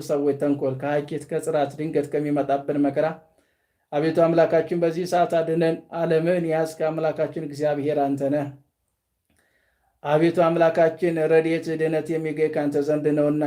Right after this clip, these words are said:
ጌትነትህ የተማጸኑ ሁሉ ባሪያ እንዳይቱን ከክፉ ጦርነት ያዳንከው፣ ዳንኤልን ከአናብስት አፍሶስና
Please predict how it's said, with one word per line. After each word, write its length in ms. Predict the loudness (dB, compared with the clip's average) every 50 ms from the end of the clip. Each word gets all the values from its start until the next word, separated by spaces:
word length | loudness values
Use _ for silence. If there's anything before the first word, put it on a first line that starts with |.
| -2
ጌትነትህ 720 | 0 -2 -2 -2 -2 -2 0 0 0 0 0 -2 -4 -4 -6 -10 _ _ _ _ _ _ _ _ _ _ _ _ _ _ -10
የተማጸኑ 760 | -6 -6 -2 0 2 2 4 4 2 2 2 0 -2 -2 0 0
ሁሉ 180 | -2 -2 -4 -4 -4 -2
ባሪያ 320 | 0 0 2 2 0 0
እንዳይቱን 440 | 0 0 0 0 0 0 -2 -6 -4
ከክፉ 300 | -4 -4 -6 -6 -8 -10 -10 -6
ጦርነት 460 | -4 -2 -2 -2 -2 -2 -2 -4 -2
ያዳንከው፣ 560 | -2 -2 2 2 0 0 0 -2 -2 -2 -2 -2 -6 -12 _ _ _ _ _ _ _ _ _ _ _
ዳንኤልን 540 | -4 -2 0 2 2 4 4 2 2 2 -2
ከአናብስት 520 | -2 0 0 0 0 0 -2 -4 -4 -2 0
አፍሶስና 480 | 0 0 0 -2 -4 -4 -4 -4 -2